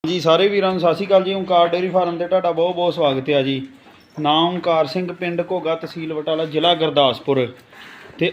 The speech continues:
ਅੱਜ ਤੁਹਾਨੂੰ ਦਿਖਾਲਦੇ ਹਾਂ ਜੀ ਆਪਾਂ ਲਗਭਗ ਪੰਜ ਝੋਟੀਆਂ। ਆਹ ਤਾਜ਼ੀ ਸੂਈ ਝੋਟੀ, ਪਿਓਰ ਨੀਲੀ ਰਾਵੀ ਦੀ,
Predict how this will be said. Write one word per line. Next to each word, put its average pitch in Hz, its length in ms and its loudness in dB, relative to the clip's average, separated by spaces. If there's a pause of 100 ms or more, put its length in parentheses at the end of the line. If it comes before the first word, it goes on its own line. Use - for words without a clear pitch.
(140)
ਅੱਜ 165 120 2
ਤੁਹਾਨੂੰ 185 260 -2
ਦਿਖਾਲਦੇ 160 520 4
ਹਾਂ 175 100 2
ਜੀ 175 160 0
ਆਪਾਂ 170 500 4
ਲਗਭਗ 160 640 0
ਪੰਜ 160 300 -2
ਝੋਟੀਆਂ। 135 440 -2 (840)
ਆਹ 170 140 4
ਤਾਜ਼ੀ 170 380 2
ਸੂਈ 180 220 -4
ਝੋਟੀ, 170 320 0
ਪਿਓਰ 190 380 2
ਨੀਲੀ 160 320 0
ਰਾਵੀ 156 280 4
ਦੀ, 170 220 -2